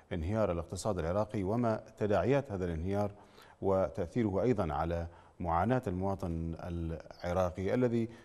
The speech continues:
يطالب بأن يكون بلده مساوٍ لباقي البلدان على الأقل، آه، بجميع، آه، الحقوق الاقتصادية وكونه بلدا نفطيا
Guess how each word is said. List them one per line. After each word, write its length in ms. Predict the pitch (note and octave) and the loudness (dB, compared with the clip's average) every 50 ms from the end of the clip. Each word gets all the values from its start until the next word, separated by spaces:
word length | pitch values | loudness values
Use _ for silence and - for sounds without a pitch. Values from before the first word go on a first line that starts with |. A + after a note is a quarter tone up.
| - - - | -18 -8 0
يطالب 600 | G#2 A#2 A2+ - C3+ C3+ B2 A#2+ A#2 G2+ F2+ F2 | 0 0 2 4 6 6 6 6 2 0 0 -2
بأن 220 | A#2 G2+ G#2+ G#2+ | 0 0 0 0
يكون 460 | G#2 G2+ F#2+ - A#2 A2 G#2+ G#2 G2+ | -2 -2 -2 -2 -2 0 2 2 0
بلده 580 | G2 - F2 F2 F#2+ G2+ G2+ F#2+ F#2+ E2+ G2+ F#2+ | 0 -2 -4 -4 -2 -2 -2 -2 -2 -2 -2 -2
مساوٍ 440 | F2+ F#2 F2+ F2 - A2+ A2 G#2 G2+ F#2 | -2 -2 -4 -4 -2 0 0 2 2 0
لباقي 520 | E2+ E2 D#2+ F#2+ G2 F#2+ - F#2+ E2+ B1 | -2 -2 -2 -2 -4 -2 -4 -4 -4 -4
البلدان 500 | D#2 D#2+ D#2+ F2 E2+ E2 G2+ G#2 G2+ F#2 | -4 -4 -4 -6 -4 -2 -2 -2 -2 -2
على 180 | D#2+ E2 F2 E2+ | -2 0 0 0
الأقل، 500 | D#2+ D2 D#2 D#2+ - A2 G#2+ G2 D#2+ C#2+ - - - - - - - - - _ - | -2 -2 -4 -4 -4 -4 -4 -4 -4 -6 -10 -16 -20 -20 -20 -20 -20 -20 -18 _ -4
آه، 300 | F2 E2 E2 E2 D#2+ D#2 D2+ - | -2 -2 -2 -2 -4 -4 -4 -2
بجميع، 800 | G2+ F#2+ F#2 F#2 F#2 - - F#2 E2+ E2 F#2 F#2 G2+ G#2+ G#2 - - | -2 0 0 0 -2 -4 -4 -8 -6 -4 -4 -2 0 0 -2 -2 -4
آه، 260 | - E2 E2 D#2 C2 | -6 -6 -4 -4 -4
الحقوق 520 | F2 E2+ - - E2+ - G2+ G2 F2+ - F#2 | -6 -6 -6 -8 -6 -2 -2 -2 -2 -2 -4
الاقتصادية 520 | F2+ E2+ F2+ F2+ - F#2+ F#2 G#2 A2+ A2+ | -4 -4 -6 -6 -4 -2 -2 0 2 2
وكونه 500 | G2 F2+ E2+ - A2+ A2 G2+ E2+ F2 G2 | 2 2 0 -2 -2 -2 0 -2 -2 -2
بلدا 300 | F#2 G2+ G2 F#2+ F2+ F2 | -2 0 0 -2 -2 -2
نفطيا 640 | E2+ E2 D#2+ - - G2+ F2 D#2 E2+ E2+ F2+ G2 | -4 -4 -6 -4 -4 -4 -2 -2 -2 -2 -2 -4